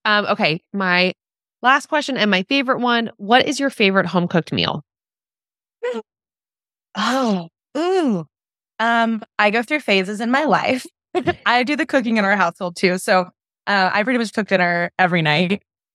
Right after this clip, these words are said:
Speaker 2: Um, so I'm in a phase right now where I'm really loving this crispy cashew tofu recipe that I make with, like,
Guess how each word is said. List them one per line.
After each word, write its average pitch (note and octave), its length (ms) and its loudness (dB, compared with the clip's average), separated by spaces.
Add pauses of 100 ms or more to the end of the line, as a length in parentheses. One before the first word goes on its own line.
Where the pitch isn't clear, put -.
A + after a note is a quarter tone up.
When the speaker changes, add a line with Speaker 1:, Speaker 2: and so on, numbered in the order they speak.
(120)
Speaker 2:
Um, F#3 720 0 (640)
so A3+ 160 -2
I'm G#3 160 2
in G#3+ 180 -2
a C#4+ 100 -4 (180)
phase F#3+ 340 0
right G3 180 4
now E3+ 260 0
where F#3+ 140 0
I'm F3+ 220 0
really E3+ 320 0
loving E3 560 2
this E3 280 -4 (300)
crispy F3 640 0
cashew E3 540 -2
tofu A3+ 760 -4
recipe B3+ 440 -4
that C#4+ 180 -2
I D4 100 0
make D4 380 -2
with, G#3+ 260 0
like, F#3 280 0